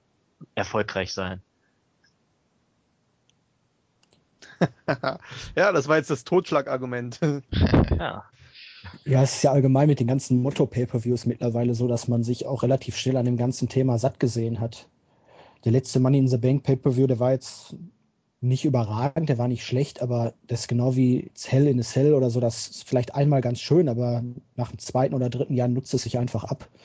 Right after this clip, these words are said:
Speaker 3: Und wenn man dann für die Gewinner auch überhaupt keine interessanten Ideen hat, wie jetzt man bei Jack Swagger gesehen hat, der mittlerweile wieder f-,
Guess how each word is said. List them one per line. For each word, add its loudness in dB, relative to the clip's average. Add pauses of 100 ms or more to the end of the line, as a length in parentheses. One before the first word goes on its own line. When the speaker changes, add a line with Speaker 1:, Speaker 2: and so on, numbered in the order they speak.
(600)
Speaker 3:
Und 4
wenn 6
man 4
dann 4
für 0
die 4
Gewinner 2
auch -4
überhaupt -2
keine 0
interessanten -6
Ideen -2
hat, -6
wie -2
jetzt -2
man -2
bei 0
Jack -4
Swagger 2
gesehen -4
hat, -6
der -2
mittlerweile -2 (800)
wieder 0
f-, -8